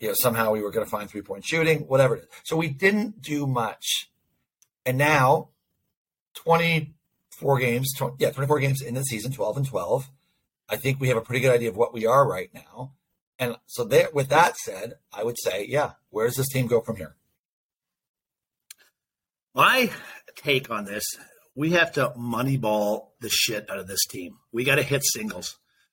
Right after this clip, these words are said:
Speaker 2: Last three games, seven to twenty-four, twenty-nine percent, nine to twenty-nine, thirty-one percent, ten to twenty-eight, thirty-five percent from three. Move the ball around,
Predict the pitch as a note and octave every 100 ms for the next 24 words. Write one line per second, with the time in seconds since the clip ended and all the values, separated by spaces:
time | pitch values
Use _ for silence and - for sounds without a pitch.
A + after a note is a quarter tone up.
0 | _ B2 D3 F3+ - A3 E3 G#2+ G2 -
1 | - _ - C3 D3 E3 - D#3+ D#3 C#3
2 | C3 C3+ C3+ C3 _ _ A2 A2 G#2+ A2+
3 | B2+ - G#2 G2+ - _ _ - A2 C#3+
4 | D3 D#3+ D3+ A#2+ A#2+ A2+ G2 G#2+ G2 G2
5 | F#2 - F#2 F#2 _ _ - C3 D3 D3+
6 | D3 C3+ C3+ - A2+ A2+ G#2 - G#2 G2
7 | G2 - F#2+ E2+ _ _ _ _ _ _
8 | _ - _ _ _ - C#3+ F#3+ G#3 A3
9 | D3 D3+ C#3 B2 A#2+ B2